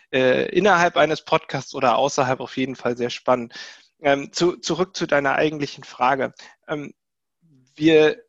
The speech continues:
haben, äh, natürlich auch große Teams bei, bei Otto, die sich um sowas wie Corporate Identity, ähm, und, und sowas, äh, kümmern. Und, ähm,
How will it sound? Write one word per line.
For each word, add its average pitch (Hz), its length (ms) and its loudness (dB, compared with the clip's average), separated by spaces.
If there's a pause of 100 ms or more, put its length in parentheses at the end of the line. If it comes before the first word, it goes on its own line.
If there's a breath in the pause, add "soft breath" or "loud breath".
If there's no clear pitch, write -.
haben, 160 640 0
äh, - 140 -6
natürlich 147 600 -4
auch 139 100 -6
große 156 440 -10
Teams 170 380 -10
bei, 143 400 0
bei 131 240 -2
Otto, 151 220 -4
die 147 160 -12
sich 135 280 -14
um 131 120 -10
sowas 135 400 -6
wie 135 140 -8
Corporate 135 640 -4
Identity, 135 840 -4
ähm, 131 380 -4
und, 135 220 -12
und 131 180 -12
sowas, 135 500 -6
äh, 135 140 -12
kümmern. 127 480 -4 (500 soft breath)
Und, 131 380 -2
ähm, 127 320 -4